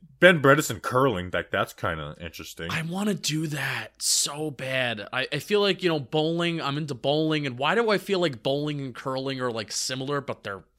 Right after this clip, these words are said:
Speaker 2: I guess
Speaker 1: There's
Speaker 2: they're
Speaker 1: gotta be some
Speaker 2: not?
Speaker 1: type of curling place in Jersey.
Speaker 2: There, or no, there definitely is. I know that I, I was actually having a conversation with some friends about this. There's, like, a waiting list at a place where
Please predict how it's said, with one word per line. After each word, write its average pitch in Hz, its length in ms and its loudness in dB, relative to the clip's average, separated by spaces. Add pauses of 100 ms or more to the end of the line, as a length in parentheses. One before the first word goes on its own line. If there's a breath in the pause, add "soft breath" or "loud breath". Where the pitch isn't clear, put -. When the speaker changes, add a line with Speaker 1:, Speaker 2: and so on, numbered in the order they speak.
(180)
Speaker 2:
I 113 80 -4
guess 123 460 -6
Speaker 1:
There's 202 180 -8
Speaker 2:
they're - 100 -2
Speaker 1:
gotta 220 160 4
be 127 80 4
some 92 180 0
Speaker 2:
not? 175 40 0
Speaker 1:
type 104 140 2
of 85 100 -6
curling 98 360 0
place 80 300 -4
in 73 120 -14
Jersey. 76 420 -6 (240)
Speaker 2:
There, 165 200 4
or 180 80 2
no, 175 100 -2
there 160 160 0
definitely 160 460 0
is. 131 180 2
I 123 140 -2
know 233 280 2
that 349 200 -2
I, 139 260 0
I 143 60 -4
was 180 140 -4
actually 240 240 -2
having 180 240 0
a 139 60 -8
conversation 160 540 -4
with 127 120 -8
some 110 120 -8
friends 180 320 -4
about 113 200 -8
this. - 200 -6
There's, 262 180 -2
like, 254 120 0
a 131 60 -2
waiting 175 480 0
list 90 500 -2 (440)
at 117 160 0 (100)
a 117 80 -4
place - 480 -2
where 104 380 -4